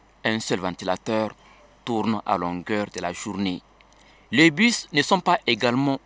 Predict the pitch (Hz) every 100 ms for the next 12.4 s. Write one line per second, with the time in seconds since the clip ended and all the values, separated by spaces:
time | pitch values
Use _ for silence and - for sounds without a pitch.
0 | - 120 - 120 120 - 110 101 95 -
1 | _ _ _ _ _ - 104 107 104 139
2 | 123 98 101 - 98 101 139 120 123 -
3 | _ - - 95 98 - 95 95 - -
4 | 120 113 - _ 87 90 107 - - 98
5 | - 117 107 - 95 87 110 101 104 95
6 | 82 - - - - - - _ 104 143
7 | 214 226 - - - 131 - 175 131 117
8 | 151 120 110 156 139 - - - - 107
9 | 104 101 107 - 131 104 95 127 120 98
10 | 120 117 - - - _ - 95 - 95
11 | 104 117 117 110 - 110 - 107 107 95
12 | 90 - 107 104